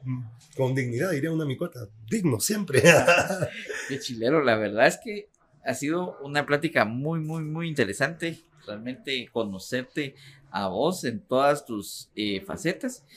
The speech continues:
Speaker 2: Tal vez lo que sí te, te quería decir es, ¿qué le podrías, son dos, dos preguntas.
Speaker 1: A ver, a ver.
Speaker 2: Eh, ¿qué le dirías a las personas que hoy, eh, por ejemplo, los,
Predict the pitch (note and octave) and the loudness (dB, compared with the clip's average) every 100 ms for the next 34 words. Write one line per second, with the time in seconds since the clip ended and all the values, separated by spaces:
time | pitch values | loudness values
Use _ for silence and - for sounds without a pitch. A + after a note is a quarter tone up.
0 | - - - B2 C3 F#3+ A3+ A3+ C#3+ D3 | -20 -2 4 6 6 6 4 2 -2 -2
1 | E3+ - E3 C3+ - A#2 A2 A2 C3 C3+ | -6 2 6 6 2 -4 0 2 2 2
2 | E3 F#3 - - E3 F3+ F3+ - C3 B2 | -2 -10 -8 0 2 0 -4 0 0 0
3 | C3 E3 E3+ - B2+ D#3 D3+ D3+ D3+ B2 | 0 0 -2 -6 -6 -2 0 0 0 0
4 | D3 D3+ C#3+ - - - - A#2+ B2+ A#2+ | 0 0 -2 -4 -10 -6 6 10 10 10
5 | B2 A2 - G3 - _ - A#2+ A#2 A2 | 8 6 -2 -16 -18 _ -2 2 2 2
6 | G#2+ G2+ G2 - _ _ - - - - | 0 -4 -10 -14 _ _ -20 -18 -20 -14
7 | - D#3 F3 D#3+ C3 D#3+ F3+ E3 B2 A2+ | 4 6 6 6 6 4 4 6 4 4
8 | G#2 F#2 C3+ D3 E3 - A2+ - C#3 F#3 | -2 -4 -4 -4 -6 -6 -8 0 2 2
9 | C4 - _ - - A2 G2 F2+ _ _ | 0 -6 _ -20 -10 -8 -8 -12 _ _
10 | G2 A2 C3+ C#3 A2+ G2 | -12 -6 -4 -2 -2 -2